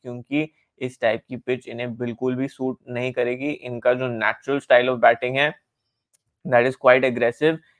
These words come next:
and that might not suit ऐसा टाइप का पिच, क्योंकि यहाँ पे आपको थोड़ा अपना समय लेना पड़ेगा at the start। काइल वेरेना, obviously इन्होंने डोमेस्टिक लेवल पे बहुत अच्छा किया है, but हमने देखा है in international games कि इन्होंने अब तक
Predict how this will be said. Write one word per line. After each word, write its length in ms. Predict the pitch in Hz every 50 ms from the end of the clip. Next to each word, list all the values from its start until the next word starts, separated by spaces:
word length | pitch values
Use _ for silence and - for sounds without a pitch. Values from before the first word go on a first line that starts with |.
| _ _ _ -
and 480 | 120 120 117 120 120 120 120 117 110 110
that 280 | 120 120 120 117 - _ _ 113 113
might 220 | 113 113 117 113 - 123
not 180 | 123 123 123 -
suit 300 | - 127 123 120 110 - -
ऐसा 240 | 135 117 - 123 117
टाइप 220 | 117 117 117 110 -
का 60 | 123
पिच, 280 | 120 - 147 151 147 -
क्योंकि 260 | - 139 127 127 127
यहाँ 220 | 127 123 110 113
पे 120 | 110 123 120
आपको 260 | 117 - - 123 123
थोड़ा 280 | - - 131 139 139
अपना 240 | 135 127 123 127 131
समय 380 | 120 - 127 120 123 131 147 - - _ _ _ _ _ -
लेना 280 | 117 120 123 120 120 117
पड़ेगा 360 | - 113 113 113 113 107 113
at 60 | 110
the 80 | 113 104
start। 280 | - - 107 95 - - - _ _ _ _ _ _ _ -
काइल 240 | 139 143 156 170 160
वेरेना, 360 | 151 147 143 151 156 160 165 165 - - -
obviously 580 | 131 131 127 127 139 139 - - 139 143 143
इन्होंने 640 | 139 - - 135 131 127 123 123 123 123 127 127 131
डोमेस्टिक 580 | 123 110 120 117 117 117 117 120 - 127 127 123
लेवल 200 | 120 117 117 113
पे 100 | 113 120
बहुत 320 | 110 110 113 117 123 123
अच्छा 280 | 123 117 - - 123 127
किया 300 | 127 - 131 135 - 135
है, 120 | 135 - - _ _ _ _ 123
but 160 | 123 127 135
हमने 220 | 139 147 147 151
देखा 320 | 147 127 127 123 117 - 135
है 120 | 131 135
in 200 | 135 127 123 123
international 680 | 117 - 123 123 120 113 120 - - 127 127 123 117
games 300 | 123 123 123 127 127 127 _
कि 360 | _ - 131 127 127 131 - _ _ _ _ _ _ -
इन्होंने 280 | 135 131 131 131 131 - -
अब 80 | 123 - _ _
तक 200 | 143 143 139